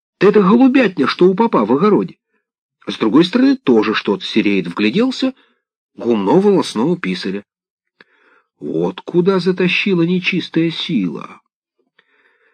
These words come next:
Поколесивши кругом, наткнулся он на дорожку. Месяца не было — Белое пятно мелькало вместо него сквозь тучу. «Быть завтра большому ветру», — подумал дед.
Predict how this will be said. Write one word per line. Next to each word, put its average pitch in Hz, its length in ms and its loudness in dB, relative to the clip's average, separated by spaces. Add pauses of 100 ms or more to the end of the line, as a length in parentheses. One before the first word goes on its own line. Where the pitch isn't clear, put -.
(840)
Поколесивши - 800 2
кругом, 226 460 4
наткнулся 143 640 2
он 185 160 4
на 185 80 6
дорожку. 104 640 2
Месяца 117 480 0
не 147 260 2
было — 175 320 2 (360)
Белое 156 380 6
пятно 147 440 2
мелькало 95 520 2
вместо 87 360 -2
него 85 240 0
сквозь - 340 -6
тучу. - 420 -8 (960)
«Быть 160 380 2
завтра 156 540 -2
большому 175 720 -2
ветру», — 95 520 0
подумал 82 480 -4
дед. 80 300 -4